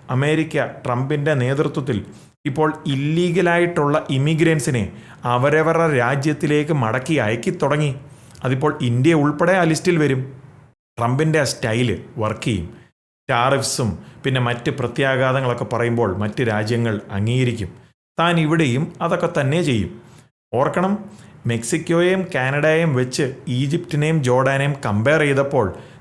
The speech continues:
താൻ ഉദ്ദേശിച്ചത് എന്താ? ഒരർത്ഥത്തിൽ ഈജിപ്തിൻ്റെ പ്രസിഡന്റിനും ജോർദാൻ്റെ രാജാവിനും താനൊരു ഇൻഡയറക്റ്റ് നോട്ടീസാണ് കൊടുക്കുന്നത്.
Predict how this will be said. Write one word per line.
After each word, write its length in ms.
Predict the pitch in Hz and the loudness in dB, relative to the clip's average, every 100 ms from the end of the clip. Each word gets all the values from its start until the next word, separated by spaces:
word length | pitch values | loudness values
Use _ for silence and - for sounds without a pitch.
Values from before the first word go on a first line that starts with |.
| - | -4
താൻ 240 | 120 135 135 | 0 0 0
ഉദ്ദേശിച്ചത് 520 | 117 135 160 - 185 | 2 2 0 0 0
എന്താ? 360 | 160 147 101 - - - - - _ _ | 2 0 -2 -6 -18 -20 -20 -20 _ _
ഒരർത്ഥത്തിൽ 760 | 113 135 170 170 175 170 127 - - - - - | -2 2 2 0 -2 0 -2 -4 -12 -20 -14 -2
ഈജിപ്തിൻ്റെ 520 | 127 143 175 190 202 | 0 0 0 0 0
പ്രസിഡന്റിനും 640 | 208 143 151 151 104 117 147 - - - | 2 0 0 0 0 -2 -4 -12 -20 -4
ജോർദാൻ്റെ 560 | 120 127 156 170 170 170 | 2 4 4 2 4 4
രാജാവിനും 640 | 131 123 139 156 147 156 | 2 2 2 2 2 2
താനൊരു 440 | 165 117 131 156 160 | 0 0 2 2 2
ഇൻഡയറക്റ്റ് 600 | 135 117 131 147 - 123 | 0 2 2 2 0 0
നോട്ടീസാണ് 480 | 131 190 185 175 165 | 0 0 0 2 2
കൊടുക്കുന്നത്. 480 | 139 139 131 98 | 2 2 0 0